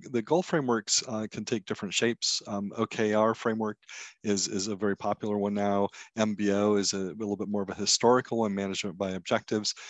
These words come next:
And there's other frameworks out there that people have used in, in more specialized situations. But goal frameworks are the overall, um, approach of how do we link, um, our activities, our investments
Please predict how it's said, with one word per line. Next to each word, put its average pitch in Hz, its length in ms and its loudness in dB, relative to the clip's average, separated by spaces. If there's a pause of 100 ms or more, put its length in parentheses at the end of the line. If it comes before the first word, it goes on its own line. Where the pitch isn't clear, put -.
(220)
And 127 80 -4
there's 120 140 6
other 139 220 6
frameworks 107 480 0
out 101 180 2
there 98 240 -2
that 95 220 -4
people 104 280 -6
have 92 80 -8
used 98 380 0
in, 95 140 -6
in 98 240 -8
more 98 160 -2
specialized 98 520 -2
situations. 95 800 -4 (400)
But 107 140 0
goal 139 180 6
frameworks 123 540 2
are 104 100 4
the 95 160 0
overall, 101 640 2 (360)
um, 101 500 -6
approach 117 540 2
of 104 160 -6
how 131 240 -2
do 131 100 2
we 110 180 4
link, 107 460 -2 (320)
um, 95 420 -6
our 95 380 -2 (160)
activities, 113 560 -2
our 98 100 0
investments 101 800 -2